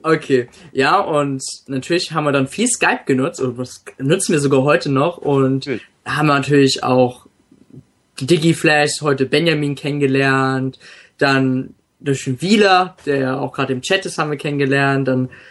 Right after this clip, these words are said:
Speaker 1: Gott, wen gab's noch? Felix, Ivo gab's sogar noch, ähm, Raffi, hoffe ich, der nennt sich so. Ähm,
Speaker 2: So viele Leute damals alle gewesen.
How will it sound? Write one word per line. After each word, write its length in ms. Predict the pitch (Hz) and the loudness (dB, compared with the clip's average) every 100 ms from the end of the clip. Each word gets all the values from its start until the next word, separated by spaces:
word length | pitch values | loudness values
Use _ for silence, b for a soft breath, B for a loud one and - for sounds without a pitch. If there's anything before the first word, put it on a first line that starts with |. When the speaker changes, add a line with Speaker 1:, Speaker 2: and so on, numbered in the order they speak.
| B B B B B _ | B B B B B _
Speaker 1:
Gott, 160 | 127 117 | -6 0
wen 100 | 135 | 2
gab's 180 | 131 127 | 2 2
noch? 200 | 147 139 | 0 0
Felix, 560 | - 165 180 170 151 - | 4 4 6 2 0 -4
Ivo 400 | 202 233 202 185 | 0 4 6 6
gab's 280 | 180 170 - | 4 0 -2
sogar 240 | 170 156 | -4 -2
noch, 440 | 151 151 151 - - | -2 -2 -2 -8 -6
ähm, 640 | 143 135 131 131 131 131 127 - - - | -2 0 0 0 -2 -4 -8 -18 -14 -2
Raffi, 540 | 156 165 185 175 175 165 _ _ | -2 0 0 2 0 -2 _ _
hoffe 120 | 139 | 2
ich, 80 | 131 | 2
der 120 | 139 | 2
nennt 180 | 135 165 | 2 2
sich 160 | 175 156 | 0 2
so. 380 | 160 156 160 b b b b b b _ _ - - _ _ - | 2 2 0 b b b b b b _ _ -20 -20 _ _ -2
Ähm, 280 | 139 127 123 | 2 2 2
Speaker 2:
So 100 | 123 120 _ | -2 -8 _
viele 120 | 110 | -10
Leute 200 | 123 - | -10 -8
damals 300 | 110 107 110 | -10 -8 -6
alle 160 | 101 107 | -8 -8
gewesen. 420 | 104 107 117 | -10 -10 -12